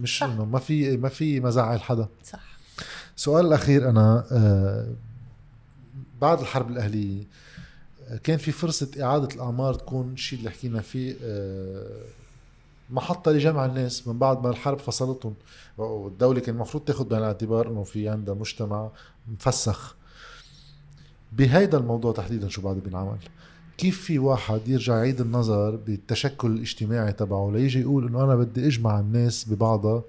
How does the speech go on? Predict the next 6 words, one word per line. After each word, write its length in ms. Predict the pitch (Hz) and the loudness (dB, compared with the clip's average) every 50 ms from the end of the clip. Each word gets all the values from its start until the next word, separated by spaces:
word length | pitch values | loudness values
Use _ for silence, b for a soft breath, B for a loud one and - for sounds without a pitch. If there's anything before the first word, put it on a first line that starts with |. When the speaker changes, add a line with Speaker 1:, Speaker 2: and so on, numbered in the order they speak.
| B B B B B B B B B B B B _ - | B B B B B B B B B B B B _ 2
Speaker 1:
إلزاميًا 680 | 160 151 131 113 117 123 120 117 113 107 98 92 87 90 - - - _ _ _ _ - 107 | 4 4 6 6 4 4 4 4 2 0 0 -2 -4 -6 -10 -18 -20 _ _ _ _ -8 -4
من 140 | 107 107 | -4 -2
دون 140 | 113 135 123 | 0 0 0
ما 100 | 131 123 | 2 2
ألزمهم 360 | 123 113 95 107 101 95 90 | 2 2 4 4 2 2 0
بس؟ 320 | 82 87 - - - - | 0 -4 -6 -8 -10 -10